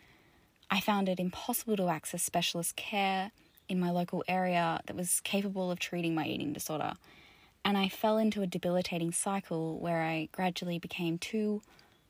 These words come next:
unwell to be safely cared for in the community, only to be hospitalized in a medical setting with no psychological intervention, nasogastrically refed,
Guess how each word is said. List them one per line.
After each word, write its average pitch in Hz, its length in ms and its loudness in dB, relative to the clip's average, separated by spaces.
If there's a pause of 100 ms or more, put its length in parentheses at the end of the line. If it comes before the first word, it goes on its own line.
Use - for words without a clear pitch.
(140)
unwell 175 400 4
to 180 120 -4
be 185 100 0
safely 170 360 0
cared 170 260 0
for 170 180 -2
in 156 60 2
the 160 60 0
community, 170 680 0 (440)
only 190 260 4
to 185 120 -4
be 175 120 -2
hospitalized 165 960 0
in 170 140 0
a 165 40 0
medical 170 340 0
setting 156 480 2
with - 220 -6
no 185 140 -2
psychological 170 680 -2
intervention, 156 680 -2 (600)
nasogastrically 180 920 2
refed, 165 520 2